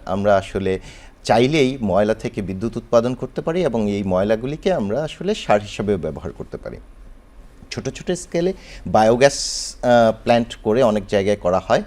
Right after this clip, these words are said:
কিন্তু সরকার একটা সময়ে, আহ, আহ, জার্মান, আহ, কারিগরি সহায়তায়, আহ, তারা বলল যে চাইলে বাংলাদেশ এই একটু বড় স্কেলে, আহ, ওয়েস্টগুলিকে ম্যানেজ করতে পারে।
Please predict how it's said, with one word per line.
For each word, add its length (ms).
কিন্তু 520
সরকার 500
একটা 180
সময়ে, 420
আহ, 60
আহ, 60
জার্মান, 560
আহ, 440
কারিগরি 340
সহায়তায়, 600
আহ, 80
তারা 260
বলল 320
যে 140
চাইলে 340
বাংলাদেশ 720
এই 200
একটু 420
বড় 280
স্কেলে, 520
আহ, 60
ওয়েস্টগুলিকে 760
ম্যানেজ 440
করতে 240
পারে। 260